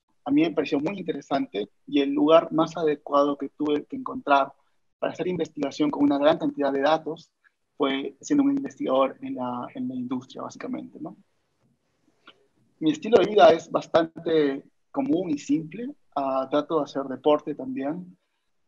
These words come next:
ah, cada dos días por lo menos, para que mi mente reciba la suficiente cantidad de oxígeno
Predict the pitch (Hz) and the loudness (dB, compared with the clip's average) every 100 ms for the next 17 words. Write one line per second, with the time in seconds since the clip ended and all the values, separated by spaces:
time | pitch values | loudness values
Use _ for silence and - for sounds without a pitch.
0 | - 135 131 127 143 131 139 131 139 147 | -8 -6 -6 -4 0 2 0 -2 -2 -2
1 | 143 - 131 127 139 139 190 - 143 - | -2 -6 -8 -4 -4 -4 -6 -4 -4 -4
2 | 135 131 135 139 294 - 135 127 - 139 | -8 -6 -2 0 0 -2 -6 -8 -6 -4
3 | 135 127 135 - 131 - 127 123 135 131 | -4 -6 -12 -12 -10 -8 -10 -8 -8 -8
4 | - - 170 165 170 220 | -10 -12 -12 -10 -12 -12